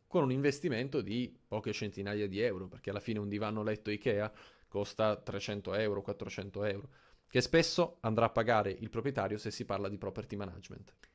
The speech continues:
Ma al di là dei posti letto, questo permette anche a dei nuclei familiari di prenotare a dei prezzi più convenienti.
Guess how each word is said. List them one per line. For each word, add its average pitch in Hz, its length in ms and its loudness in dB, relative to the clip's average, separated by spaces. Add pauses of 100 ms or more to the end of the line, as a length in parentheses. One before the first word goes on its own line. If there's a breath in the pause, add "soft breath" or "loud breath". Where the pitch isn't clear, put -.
(220 soft breath)
Ma 113 60 0
al 117 80 2
di 123 80 4
là 147 120 10
dei 135 200 4
posti 139 400 2
letto, 117 400 4
questo 123 340 0
permette 117 560 0
anche 123 640 0
a 110 140 -2
dei 113 120 0
nuclei 131 260 2
familiari 123 720 2
di 107 120 -4
prenotare 113 640 2
a 110 100 -6
dei 104 100 -4
prezzi 113 300 -4
più 98 80 -8
convenienti. 107 680 -2